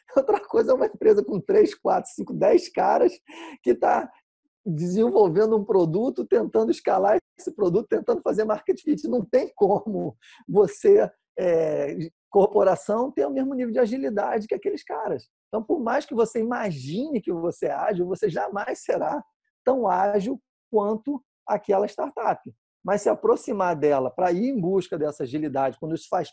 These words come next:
parte de um plano, pode dar um bom resultado. E algumas vezes tem dado bons resultados pra algumas empresas.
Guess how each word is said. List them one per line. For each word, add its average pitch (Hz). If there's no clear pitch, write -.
parte 175
de 156
um 139
plano, 185
pode 170
dar 226
um 240
bom 214
resultado. 220
E 156
algumas 156
vezes 185
tem 302
dado 165
bons 147
resultados 143
pra -
algumas 170
empresas. 190